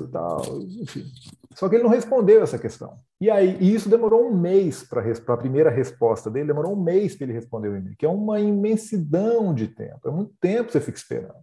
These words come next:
E aí, quando ele respondeu, menos de dois dias depois, nós enviamos uma resposta pra essa resposta dele, dizendo assim, "Mas você não respondeu a, a, o que a gente queria. Você não disse aqui o que, qual é o cronograma, o que que tá acontecendo, o que que a gente pode ajudar, qual que é o, o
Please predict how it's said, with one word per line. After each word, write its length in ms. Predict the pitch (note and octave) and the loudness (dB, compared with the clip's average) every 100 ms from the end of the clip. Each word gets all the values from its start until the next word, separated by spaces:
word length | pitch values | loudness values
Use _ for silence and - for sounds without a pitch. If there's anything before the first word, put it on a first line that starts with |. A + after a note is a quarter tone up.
| - | -2
E 80 | G3+ | 4
aí, 120 | G#3 | 4
quando 200 | A3 A#3 | 4 6
ele 120 | A#3 F#3+ | 6 6
respondeu, 840 | F#3+ - D#3 C3+ E3 F#3+ C3 G2+ | 4 2 -2 2 4 6 4 0
menos 560 | B2 D3+ F#3+ A#3 A#3+ F3 | -4 0 2 4 2 0
de 80 | F3+ | -2
dois 480 | D3+ F3+ F3+ D3 | 0 2 2 0
dias 180 | C#3 D3+ | -4 -4
depois, 320 | D3 D3 F#3 | -4 -2 0
nós 320 | E3+ F3 G#3 F#3+ | 0 -2 -2 -2
enviamos 480 | G3+ G3+ E3 F#3 | -2 -2 -4 -4
uma 200 | F#3 F#3+ | -4 -4
resposta 560 | F3+ F#3+ - D#3 D#3 A#2+ | -6 -6 0 0 2 -4
pra 180 | G#2+ G#2 | -2 -2
essa 180 | A2 G#2 | -4 -4
resposta 520 | A#2 - A2+ A2 B2 | -6 0 0 0 0
dele, 160 | C#3 | 0
dizendo 160 | D#3 D#3 | 2 0
assim, 120 | D#3 | 0
"Mas 140 | G3+ G3+ | 0 0
você 240 | F3+ A3+ | 0 0
não 80 | A3+ | 0
respondeu 640 | C4 - C4 F3 G3 C3+ | -2 -2 0 4 4 4
a, 280 | G2+ G#2 G2 | 2 0 -10
a, 120 | G#2 | -12
o 80 | G#2+ | -10
que 80 | A2+ | -8
a 40 | |
gente 200 | A2 A2 | -8 -12
queria. 300 | A2 G2 - - _ | -12 -12 -14 -20 _
Você 140 | - G#3+ | -4 -2
não 160 | E4+ | -2
disse 300 | A3+ A#3 - | -2 0 -2
aqui 200 | B2+ B2+ | -2 -2
o 80 | A2 | -2
que, 200 | A#2 G#2 | -2 -2
qual 180 | B2 A#2 | 4 4
é 20 | |
o 60 | A#2 | 4
cronograma, 580 | A#2 G#2 A2 C#3 B2+ | 0 0 -2 0 0
o 40 | A2+ | -2
que 100 | A#2+ | -4
que 80 | - | -4
tá 80 | |
acontecendo, 680 | A#2+ A2+ A2+ G2+ - C#3 C3 | -4 -4 -6 -10 -6 -6 -6
o 20 | |
que 100 | B2+ | -4
que 80 | C#3+ | -2
a 40 | A#2+ | 0
gente 200 | B2 - | -2 2
pode 200 | A#2 G#2 | 2 2
ajudar, 420 | F#2+ F#2+ B2+ B2+ | -4 -2 0 0
qual 180 | C#3 C3+ | -2 -2
que 80 | |
é 40 | C3+ | -2
o, 20 | |
o 220 | G#2+ - | -2 -10